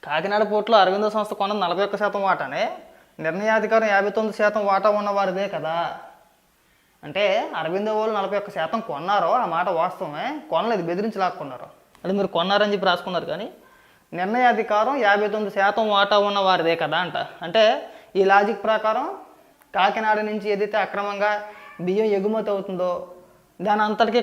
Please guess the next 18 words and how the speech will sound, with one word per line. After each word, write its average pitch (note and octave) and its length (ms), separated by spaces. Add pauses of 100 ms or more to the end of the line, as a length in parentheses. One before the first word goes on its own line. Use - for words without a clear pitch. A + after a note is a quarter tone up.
కారణం A#3 380 (1040)
అరవిందో A3+ 440
కాదు, C#3 200 (340)
వీళ్ళకి G#3+ 340
సంబంధం A3+ 420
లేదు. A#2+ 200 (680)
ఆ? G#3 80 (320)
ఇక్కడ G3 180
చెప్పుకొచ్చింది G#3 460
అదే. E3 140 (580)
ఆ - 20 (120)
లాజిక్ను A3 460
ఉద్దేశపూర్వకంగానే G#3+ 840
విస్మరించి G#3 480
విషం G#3 240
చిమ్ముతున్న G#3 300 (100)
కూటమి F#3+ 360
పెద్దలు. D3 320